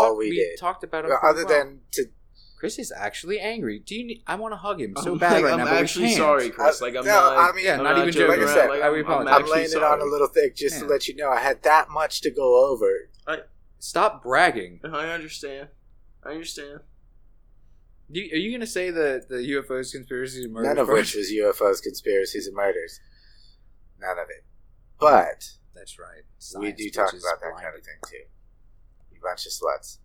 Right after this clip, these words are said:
Speaker 2: Mm-hmm.
Speaker 3: Email Chris at S N H N S N P O D at gmail dot com about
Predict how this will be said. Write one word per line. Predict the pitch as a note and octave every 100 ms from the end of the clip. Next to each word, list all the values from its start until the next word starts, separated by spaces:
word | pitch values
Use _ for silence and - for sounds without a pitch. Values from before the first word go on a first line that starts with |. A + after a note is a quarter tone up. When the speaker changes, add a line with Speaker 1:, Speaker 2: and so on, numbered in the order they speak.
| _
Speaker 2:
Mm-hmm. | E3+ D4 G#4+ _ _ -
Speaker 3:
Email | D#3+ F#3+ F#3+ E3+
Chris | E3 C#3+ C3 B2 - - - - - - _ - -
at | B2 B2+ A2+ G#2 - _ - -
S | D3+ -
N | D3 B2+
H | C3 C3
N | C3
S | G#2 A#2+ -
N | A#2
P | A2+ C#3
O | C3
D | B2 A#2+
at |
gmail | A2+ A#2+ A#2 A2 G#2+
dot | G#2
com | G#2+ G#2 G2 G2+ -
about | G#2+ A2+ A2